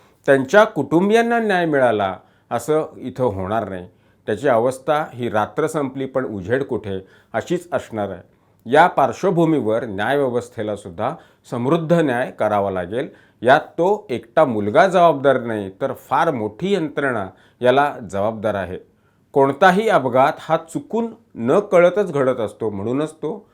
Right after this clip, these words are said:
अपघात असतो. पण कल्याणी नगरचा हा प्रकार बेदरकारपणाचा कळस होता. अनेक बेजबाबदार प्रवृत्तींचा हा जणू सापळाच होता. म्हणूनच यात न्याय झाला नाही, तर अखंड यंत्रणा इन्सानियत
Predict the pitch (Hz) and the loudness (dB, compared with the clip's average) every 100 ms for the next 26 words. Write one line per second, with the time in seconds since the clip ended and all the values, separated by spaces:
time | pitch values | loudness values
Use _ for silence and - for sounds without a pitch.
0 | _ - 104 - 127 113 101 - 90 - | _ -6 -2 2 2 2 -6 -10 -14 -14
1 | _ _ _ 151 170 202 - - 120 120 | _ _ _ 2 2 2 -4 -2 0 4
2 | 156 185 214 208 135 135 139 - 127 98 | 4 6 2 0 0 0 0 -2 -2 2
3 | 147 165 131 113 107 110 _ _ _ 90 | 0 2 -2 0 0 -2 _ _ _ 0
4 | 127 160 143 127 120 113 107 101 98 123 | 2 4 4 2 -2 -2 -6 -8 -6 -10
5 | - 107 107 107 98 - 98 - _ _ | -6 -2 -2 -2 -8 -12 -14 -16 _ _
6 | _ _ - 127 170 220 - 131 127 156 | _ _ -2 4 6 4 2 -2 4 4
7 | 135 135 131 117 143 156 - 127 120 139 | 4 2 2 2 2 2 -2 -2 0 -2
8 | 143 135 117 113 139 117 135 110 117 131 | -4 -6 -6 -4 -6 -2 -2 0 -2 -4
9 | 139 113 104 120 131 127 101 87 85 _ | -2 -2 0 0 0 0 -10 -12 -14 _
10 | _ _ _ - 131 160 185 220 - 107 | _ _ _ -6 2 4 4 2 -2 -6
11 | 110 139 - - 120 101 123 170 147 139 | 4 4 4 0 -8 -4 0 0 0 2
12 | 127 117 110 139 156 - 127 95 - 127 | 2 0 -4 -6 -10 -8 -8 -8 -8 -6
13 | 135 123 104 101 101 127 147 170 - _ | -4 -4 -4 -6 -4 0 0 -2 -6 _
14 | - 123 135 139 208 208 180 | -8 -4 -2 0 2 4 2